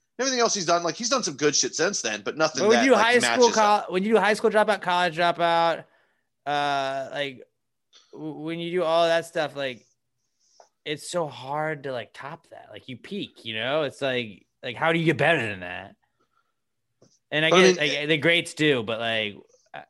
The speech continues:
Speaker 2: I don't know.
Speaker 1: Does,
Speaker 2: I don't
Speaker 1: does it
Speaker 2: think
Speaker 1: match up?
Speaker 2: Kanye's the greatest rapper of all time or anything like that,
Speaker 1: Oh,
Speaker 2: but
Speaker 1: God, no.
Speaker 2: I think,
Speaker 1: But
Speaker 2: I,
Speaker 1: does
Speaker 2: I agree with you. D-, Dre has more of an impact. I think Kanye's a better rapper than Dre was, but Dre has done more to, like, make hip hop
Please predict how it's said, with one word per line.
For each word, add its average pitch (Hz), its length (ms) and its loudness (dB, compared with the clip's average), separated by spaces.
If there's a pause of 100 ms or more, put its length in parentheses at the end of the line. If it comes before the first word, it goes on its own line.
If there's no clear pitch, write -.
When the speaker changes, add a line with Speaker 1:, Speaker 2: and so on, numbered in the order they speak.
(140)
Speaker 2:
I 160 120 -2
don't 123 100 -2
know. 95 240 -8
Speaker 1:
Does, 175 200 2
Speaker 2:
I - 100 -10
don't - 20 -4
Speaker 1:
does 160 160 2
it 160 40 0
Speaker 2:
think 151 100 0
Speaker 1:
match 160 240 2
up? 175 100 2
Speaker 2:
Kanye's 135 220 -2
the 127 80 -4
greatest 117 340 0
rapper 113 240 0
of 101 80 -4
all 98 100 -4
time 113 240 -2
or 113 60 -4
anything 101 380 -6
like 98 160 -10
that, 104 260 -4
Speaker 1:
Oh, 156 120 6
Speaker 2:
but - 80 -4
Speaker 1:
God, 123 220 0
no. 95 240 -10
Speaker 2:
I 156 100 2
think, 170 140 4
Speaker 1:
But 175 120 4
Speaker 2:
I, 180 40 4
Speaker 1:
does 170 120 4
Speaker 2:
I - 20 4
agree 175 220 4
with 156 100 4
you. 135 80 0
D-, 139 200 0
Dre 151 280 0
has 151 240 0
more 143 180 0
of 135 60 2
an 127 140 -2
impact. 117 520 -4
I 120 120 -8
think 110 340 -10
Kanye's 113 320 -8
a 107 60 -8
better 104 240 -6
rapper 107 320 -6
than 117 140 -8
Dre 120 200 -4
was, 123 220 -6
but 101 160 -12
Dre 107 180 -6
has 101 120 -10
done 101 160 -8
more 104 340 -8
to, 104 180 -12
like, 98 300 -6 (760)
make 113 320 -6
hip - 220 -8
hop 104 240 -4